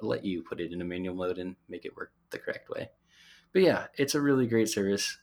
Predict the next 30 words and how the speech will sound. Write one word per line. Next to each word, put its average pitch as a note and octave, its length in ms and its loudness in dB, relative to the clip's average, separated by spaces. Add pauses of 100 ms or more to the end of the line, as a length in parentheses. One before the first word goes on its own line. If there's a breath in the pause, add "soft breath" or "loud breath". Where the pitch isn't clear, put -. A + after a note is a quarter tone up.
um, F2 380 -6
that's F#2+ 180 -6
just G2 160 -6
out F2 160 -2
there F#2 120 -2
for F#2+ 120 -8
free. F2 460 -4
That's - 480 -8
where F2+ 160 -2
I F2+ 40 -2
get E2+ 220 -6 (140)
the F#2 60 -10
majority F2+ 360 -4
of F2+ 80 -6
my F2 100 -4
games E2+ 320 -6
on F2 280 -6
because F2 340 -8
I E2+ 40 -4
don't E2+ 180 -8 (640)
get - 160 -8
that - 260 -6
much F#2+ 240 -6
of F#2+ 60 -6
a G2+ 60 -2
chance G2+ 300 -4
to - 60 -8
get G2+ 120 -2
out G2 180 -2
during G#2 320 -2